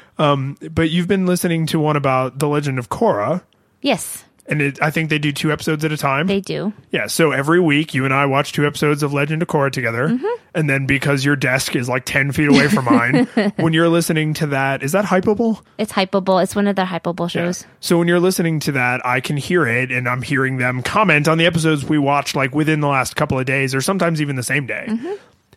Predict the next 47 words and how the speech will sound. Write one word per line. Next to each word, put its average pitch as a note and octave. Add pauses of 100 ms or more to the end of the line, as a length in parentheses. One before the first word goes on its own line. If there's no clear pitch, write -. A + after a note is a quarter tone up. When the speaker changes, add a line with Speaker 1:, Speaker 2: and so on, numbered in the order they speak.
Speaker 1:
So C3+ (840)
it A#2
would A#2
be D#3+
super G#3
weird C4
to D#3
get E3
those G3+
out A3+
of B3
order. E4 (140)
Speaker 2:
Yeah, B3+
that's A#3+
true. F#3+ (260)
<laughs> A3+
Speaker 1:
Not G#3+
even D4+
just F#3+
out F#3
of E3
order, F#3
but, D3
like, D3 (120)
just F#3
a E3
random D#3
old C#3+
one. G#3+ (200)
So, E3+
like, D#3
you're E3+
listening F3+
to D#3
podcasts, D#3+
and D3+
then D3+
it's D#3
like, E3
"Oh, A#3+
here's D3+
someone F3+
talking F#3
about F#3+
chapter G3+
thirty G3+
of E3